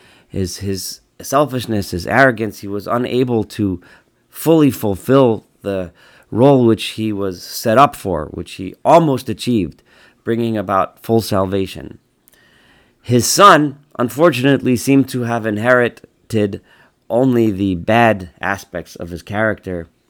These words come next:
Notably, where we're about to read about the reign of Menashe, we see Judah, Judah being thrown back into the depravity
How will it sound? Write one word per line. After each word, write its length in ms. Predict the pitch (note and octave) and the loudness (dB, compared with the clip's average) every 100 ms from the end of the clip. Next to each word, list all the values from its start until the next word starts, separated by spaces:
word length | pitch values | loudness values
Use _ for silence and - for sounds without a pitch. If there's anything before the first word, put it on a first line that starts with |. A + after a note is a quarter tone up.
| _ _ _ _ _ - - | _ _ _ _ _ -20 -2
Notably, 680 | A#2 D#3+ F3 C#3 C3 B2+ A2 - | 6 8 8 8 6 4 2 -6
where 220 | G#2 A2 | -8 -4
we're 160 | A2 A2+ | -2 -2
about 320 | G#2+ C#3+ - | 2 2 0
to 100 | A2+ | -2
read 260 | A2+ C3 | 0 2
about 300 | A#2+ G#2 F#2+ | 2 0 -2
the 100 | - | -4
reign 360 | F2+ G2+ A2 G2+ | -6 -4 -4 -6
of 80 | E2+ | -8
Menashe, 720 | F2 F2 A#2+ B2+ A2+ G2 E2 _ _ _ _ _ _ _ _ | -8 0 0 0 -2 -6 -6 _ _ _ _ _ _ _ _
we 140 | - G#2 | -8 -8
see 320 | - A#2+ A#2 | -4 -2 -2
Judah, 460 | F#2 - B2+ A#2+ G#2+ | 0 2 4 6 2
Judah 580 | - - B2+ A#2 G#2 - - - _ _ | -2 -6 -2 0 -2 -6 -20 -20 _ _
being 200 | A2 A2 | -4 -4
thrown 520 | G#2 - B2+ C#3+ B2+ | -4 -6 2 4 4
back 400 | A2+ A2+ A#2+ - - | 2 2 2 0 -8
into 640 | A2+ A#2+ - G#2+ F#2+ F2+ | -8 -8 -6 -6 -6 -8
the 260 | F2+ F2+ F2 | -8 -4 -4
depravity 1000 | E2+ F#2 E2+ - A#2 C3+ A#2 G2 F2 | -6 -10 -12 -4 0 0 -2 -6 -8